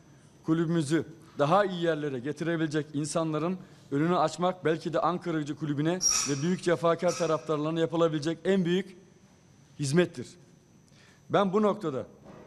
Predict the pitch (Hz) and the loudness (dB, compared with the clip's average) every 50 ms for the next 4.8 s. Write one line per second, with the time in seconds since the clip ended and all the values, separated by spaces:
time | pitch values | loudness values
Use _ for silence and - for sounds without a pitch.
0 | - - - - - 151 165 185 202 208 208 202 175 170 170 170 170 180 190 196 | -20 -20 -10 -4 -2 0 2 2 2 2 2 2 2 2 2 2 2 2 2 2
1 | 202 185 - - - - - - - _ _ - 160 147 175 190 170 135 101 - | 0 -2 -6 -12 -20 -20 -20 -20 -20 _ _ -4 0 2 2 2 2 0 -2 -8
2 | - - - - - - 139 156 170 165 165 180 170 180 180 180 208 208 - 175 | -14 -20 -20 -20 -6 -4 -2 0 0 -2 0 2 2 2 2 0 -2 -2 -2 -4
3 | 180 185 - - - - _ _ _ - - - 160 165 170 180 185 175 170 156 | -4 -4 -6 -12 -20 -20 _ _ _ -20 -6 -2 0 0 2 2 2 0 0 0
4 | - - 160 160 - - 175 160 - - 175 180 190 196 185 - | -2 -2 -4 -4 -2 -4 -4 -4 0 2 2 2 2 0 -4 -10